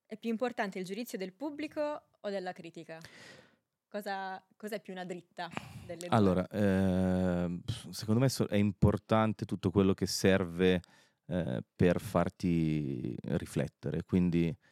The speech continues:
Speaker 2: se il giudizio della, adesso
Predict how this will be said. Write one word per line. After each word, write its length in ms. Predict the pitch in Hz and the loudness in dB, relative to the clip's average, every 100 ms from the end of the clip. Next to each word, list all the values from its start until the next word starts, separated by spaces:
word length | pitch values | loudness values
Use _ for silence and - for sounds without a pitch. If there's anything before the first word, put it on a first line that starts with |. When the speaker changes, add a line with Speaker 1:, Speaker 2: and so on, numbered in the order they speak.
| _ _ | _ _
Speaker 2:
se 260 | - - 95 | -6 4 6
il 360 | 95 - 90 | 6 2 -2
giudizio 800 | 90 92 98 95 - 104 104 98 - - _ _ - - | 0 2 2 0 -2 2 4 4 0 -10 _ _ -18 -18
della, 300 | - 95 95 | -2 4 6
adesso 380 | 95 - 104 101 | 6 2 -2 -4